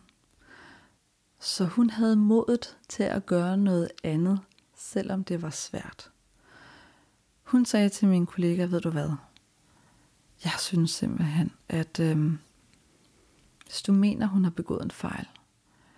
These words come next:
så vil det være så meget federe for både vores kollega og for hele afdelingen, hvis du går hen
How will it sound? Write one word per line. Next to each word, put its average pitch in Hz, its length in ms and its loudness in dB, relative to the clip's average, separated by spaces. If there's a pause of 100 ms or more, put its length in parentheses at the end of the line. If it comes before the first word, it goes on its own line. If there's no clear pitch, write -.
(220)
så - 220 0
vil 180 200 2
det 175 140 2
være 165 340 -2 (360)
så - 360 -2
meget 175 320 2
federe 175 600 0 (460)
for 160 540 -2 (420)
både 214 440 4 (140)
vores 170 220 0
kollega 180 580 0 (840)
og 165 160 0
for - 160 -6
hele 208 500 2
afdelingen, 160 720 -6 (460)
hvis 180 160 -6
du 180 120 -6
går 175 120 -2
hen 170 220 -4